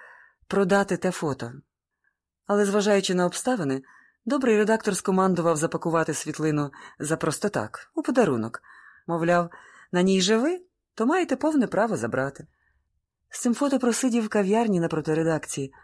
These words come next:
поглядаючи на скляні двері, біля яких ще взимку зустрічалися, їхали додому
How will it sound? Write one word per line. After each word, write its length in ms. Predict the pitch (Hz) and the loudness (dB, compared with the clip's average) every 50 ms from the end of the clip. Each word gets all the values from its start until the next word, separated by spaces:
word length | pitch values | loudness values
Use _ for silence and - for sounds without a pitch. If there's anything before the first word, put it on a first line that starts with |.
| _ - - - _ - | _ -20 -20 -20 _ -6
поглядаючи 680 | - 160 151 175 170 165 180 180 180 175 175 - 170 160 | -4 -2 0 0 2 4 4 4 4 2 0 -2 -2 0
на 140 | 165 160 160 | 0 0 -2
скляні 360 | - - 160 160 165 175 160 | -2 0 0 0 0 0 -2
двері, 400 | 147 156 180 190 190 175 160 - - - - - - - _ - | 0 0 0 2 2 2 0 -2 -4 -16 -20 -20 -20 -20 _ -2
біля 140 | 175 170 175 | 0 2 2
яких 260 | 175 175 208 190 - | 2 2 0 -2 0
ще 180 | - - 226 214 | 0 0 2 2
взимку 460 | 196 180 185 240 262 247 - - 151 | 2 2 2 4 4 2 2 0 -2
зустрічалися, 840 | 131 143 147 - - 139 - - 165 185 202 196 180 175 - 170 160 - - - - - - - - _ _ _ - | -2 -2 -4 -4 -6 -4 -4 -2 0 0 0 0 -2 -2 -4 -6 -8 -8 -10 -20 -20 -20 -20 -20 -20 _ _ _ -6
їхали 340 | 147 143 - 151 135 147 139 | -6 -4 -2 0 0 0 2
додому 680 | 139 151 127 120 151 170 190 196 185 185 180 180 180 | 2 0 2 2 2 2 4 2 2 0 -2 -4 -8